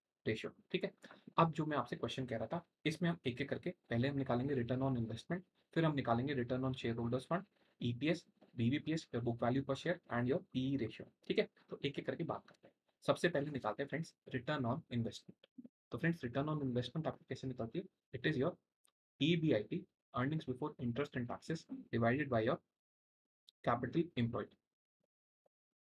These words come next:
क्योंकि invest तो दोनों ने कर रखा है, चाहे मैं डेट की बात करूँ, उन लोगों ने अपना loan देके आपके कंपनी में पैसे लगा रखे हैं, या मैं equity की बात करूँ, जो आपकी ओनर्स कैपिटल रो-, होती है, जिन्होंने shares के form में आपके company में पैसे लगा रखे हैं।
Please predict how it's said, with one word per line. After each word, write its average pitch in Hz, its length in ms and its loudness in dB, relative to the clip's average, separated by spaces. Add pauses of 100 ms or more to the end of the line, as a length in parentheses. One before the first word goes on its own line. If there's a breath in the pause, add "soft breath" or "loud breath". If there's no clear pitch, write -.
(720)
क्योंकि 123 240 0
invest 131 340 2
तो - 80 -4
दोनों 131 240 2
ने 156 140 4
कर 151 120 2
रखा 139 180 -2
है, 156 80 -8 (340)
चाहे 123 200 0
मैं 156 160 -2 (200)
डेट 120 240 4
की 156 100 0
बात 139 240 4
करूँ, 156 200 0 (200)
उन 139 120 4
लोगों 143 200 4
ने 147 80 2
अपना 147 200 -2
loan 143 220 4
देके 135 220 2
आपके 143 200 0 (220)
कंपनी 127 260 -2
में 139 80 -2
पैसे 131 220 0
लगा 127 200 2
रखे 123 200 -4
हैं, 160 100 -10 (320 soft breath)
या 131 140 8
मैं 170 200 2
equity 127 320 -2
की 135 80 -4
बात 131 220 2
करूँ, 160 160 0 (100)
जो 131 80 4
आपकी 123 300 0
ओनर्स 131 240 -2
कैपिटल 127 360 -2
रो-, 117 560 -4
होती 123 220 -2
है, 170 100 -2 (280 soft breath)
जिन्होंने 151 300 2 (260)
shares 175 300 2
के 165 100 -2
form 123 220 -2
में 165 100 -4 (100)
आपके 123 260 -2
company 123 300 -4
में 165 120 -2
पैसे 127 240 -4
लगा 110 180 -10
रखे - 220 -14
हैं। - 60 -20